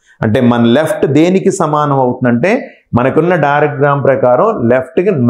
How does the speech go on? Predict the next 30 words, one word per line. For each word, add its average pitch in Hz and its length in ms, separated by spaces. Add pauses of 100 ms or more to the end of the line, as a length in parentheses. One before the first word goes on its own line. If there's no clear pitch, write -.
నార్త్కి 151 480
లెఫ్ట్కి 120 400
అవుతుంది. 107 380 (440)
మన 127 80 (140)
రైట్ 190 220 (140)
దేనికి 180 280 (100)
సమానం 143 400
అవుతుందంటే 113 460
కనుక 110 180 (260)
నార్త్ 143 380
యొక్క 123 140 (120)
రైట్కి 107 380
సమానం 92 280
అవుతుంది. 95 220
అంటే, 185 100 (400)
అంటే 120 140 (160)
నార్త్కి 170 540
లెఫ్ట్ 143 300
తిరిగితే 151 280 (100)
మన 143 200
లెఫ్ట్ 143 280
తిరిగినట్టు, 131 460 (100)
మా 131 100 (220)
నార్త్కి 135 380
రైట్ 120 180
తిరిగితే 120 280
మన 135 140
రైట్ 117 220
హ్యాండ్ 113 220
సైడ్ని 127 280